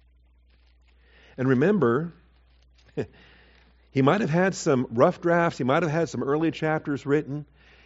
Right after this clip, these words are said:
He may have had maybe the first few chapters written, but he's still waiting to, to hear from Titus. And it's not until he finally meets Titus, which, by the way, happens in Macedonia. He finally meets Titus, and then he's relieved of so much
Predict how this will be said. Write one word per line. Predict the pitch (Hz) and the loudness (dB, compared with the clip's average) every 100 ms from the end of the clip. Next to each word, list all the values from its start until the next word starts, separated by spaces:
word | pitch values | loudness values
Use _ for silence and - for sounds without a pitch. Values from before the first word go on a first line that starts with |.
| _ | _
He | 131 | 2
may | 147 | 4
have | 151 | 4
had | 147 151 139 | 2 2 2
maybe | 147 139 | 0 0
the | 117 | -2
first | - 151 139 | 0 0 -2
few | - 147 160 | 0 2 2
chapters | 160 156 156 151 117 | 0 -2 -4 -8 -2
written, | 143 147 | -2 0
but | 135 | -2
he's | 127 113 | -2 -2
still | - 151 | 0 2
waiting | 120 135 147 147 | 4 2 0 -4
to, | 123 123 113 | -4 -4 -4
to | 123 | -6
hear | 131 139 | -4 -6
from | 143 117 | -4 -8
Titus. | 101 135 131 147 147 - _ _ _ _ _ - - | -6 -4 -2 -2 -8 -20 _ _ _ _ _ -20 -6
And | 131 139 | 2 4
it's | 143 | 4
not | 160 180 208 | 4 4 4
until | 190 185 | 2 2
he | 160 131 | 2 0
finally | - 170 185 160 | 0 0 2 0
meets | 127 170 208 | 0 -2 -4
Titus, | - 131 113 120 | -6 -2 0 -2
which, | 135 107 | -2 0
by | 175 | 0
the | 165 | 2
way, | 156 151 | 2 0
happens | 110 147 156 127 | 0 -6 -8 -6
in | 123 | -4
Macedonia. | 127 110 101 120 147 - - _ _ _ _ _ | -4 -6 -8 -8 -10 -16 -20 _ _ _ _ _
He | - 127 | -4 0
finally | 160 160 147 127 | 2 4 2 2
meets | 120 208 - | 2 0 -4
Titus, | - 117 110 110 120 | -6 -2 -2 -2 -4
and | 123 123 | -4 -2
then | 170 | 0
he's | 175 127 | -2 -2
relieved | 131 131 123 180 214 156 113 110 113 | -2 -2 -2 -2 -2 0 0 -2 -6
of | 104 | -8
so | - 98 | -10 -10
much | 165 98 - - - | -8 -10 -12 -20 -20